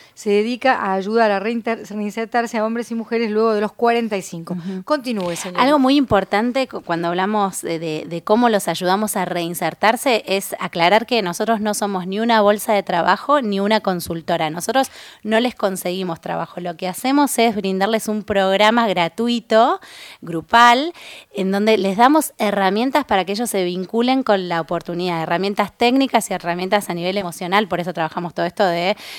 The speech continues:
Speaker 2: eh, volver al eje, ¿no? A, a, a reconectarme con quién soy, qué quiero y qué puedo dar en este momento de mi vida,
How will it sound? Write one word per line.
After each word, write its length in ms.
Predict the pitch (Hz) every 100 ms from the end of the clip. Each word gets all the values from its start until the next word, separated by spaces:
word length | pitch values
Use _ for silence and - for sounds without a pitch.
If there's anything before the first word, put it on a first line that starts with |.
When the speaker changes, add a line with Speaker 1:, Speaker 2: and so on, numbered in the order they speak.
| -
Speaker 2:
eh, 220 | - 175
volver 360 | - 165 185 208
al 140 | 185
eje, 340 | 196 - 175 165
¿no? 200 | 175 208
A, 160 | 196
a, 220 | 180 165 160 170
a 20 | 165
reconectarme 640 | 170 170 165 - 190 196
con 200 | 180 175
quién 280 | 180 180 180
soy, 280 | 208 208
qué 200 | 202 185
quiero 280 | - 214 220
y 60 | 208
qué 160 | 190
puedo 360 | 180 196 185 180
dar 200 | 185 202
en 120 | 196
este 200 | 190 202
momento 360 | 190 185 190 202
de 100 | 190
mi 160 | 185
vida, 300 | 196 240 302